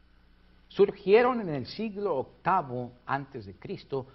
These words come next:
cuando Homero estaba componiendo la Ilíada, cuando se celebraron las primeras Olimpiadas, en el tiempo de la fundación de Roma por Rómulo. Llegaron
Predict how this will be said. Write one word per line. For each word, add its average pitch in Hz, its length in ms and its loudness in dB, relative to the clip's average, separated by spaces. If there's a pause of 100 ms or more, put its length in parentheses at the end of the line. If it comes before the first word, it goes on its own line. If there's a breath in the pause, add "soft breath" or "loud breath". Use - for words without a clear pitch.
(180 loud breath)
cuando 156 420 4
Homero 226 600 -2
estaba 190 480 0
componiendo 165 800 -6
la 139 180 0
Ilíada, 127 680 -6 (760 soft breath)
cuando 175 300 4
se 156 160 -6
celebraron 180 680 0
las 165 160 -6
primeras 175 560 -6
Olimpiadas, 156 1080 -8 (600 soft breath)
en 160 140 -2
el 175 160 0
tiempo 214 680 2
de 156 120 0
la 135 100 0
fundación 160 800 -6
de 160 120 -12
Roma 135 640 -6
por 117 240 -8
Rómulo. 113 440 -10 (1300 soft breath)
Llegaron 190 760 2